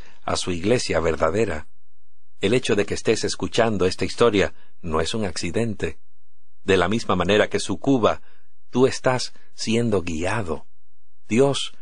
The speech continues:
te está guiando a su verdad. Dios te está dando el valor de enfrentar el futuro. Tal vez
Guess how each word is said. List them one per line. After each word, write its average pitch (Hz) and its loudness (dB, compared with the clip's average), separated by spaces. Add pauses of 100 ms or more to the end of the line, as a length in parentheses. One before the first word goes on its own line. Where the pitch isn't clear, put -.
(240)
te 107 2
está 139 4
guiando 117 4
a 76 2
su 92 -2
verdad. 85 2 (920)
Dios 117 2
te 110 2
está 104 4
dando 113 4 (260)
el 87 2
valor 80 4 (280)
de 107 2
enfrentar 104 2
el 87 2
futuro. 71 -2 (1080)
Tal 90 0
vez 120 0